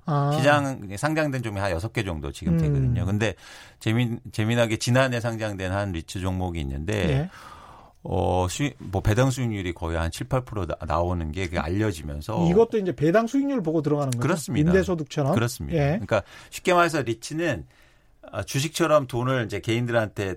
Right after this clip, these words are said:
Speaker 2: 투자를 해서 그 돈으로 부동산을 사서
Speaker 1: 그렇죠.
Speaker 2: 거기서 임대 수익률을 받아서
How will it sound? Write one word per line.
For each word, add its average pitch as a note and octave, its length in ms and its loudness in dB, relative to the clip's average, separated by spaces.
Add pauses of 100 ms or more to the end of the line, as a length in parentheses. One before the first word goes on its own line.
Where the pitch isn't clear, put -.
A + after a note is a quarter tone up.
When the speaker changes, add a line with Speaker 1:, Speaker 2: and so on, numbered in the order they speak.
Speaker 2:
투자를 C#3 440 0
해서 C3 420 -2 (240)
그 B2+ 180 2
돈으로 A#2 420 0
부동산을 G#2+ 520 -2
사서 D#3+ 480 0
Speaker 1:
그렇죠. D3 500 -2 (220)
Speaker 2:
거기서 A2 320 0
임대 A2 240 0
수익률을 A2+ 380 -2
받아서 E2+ 540 -2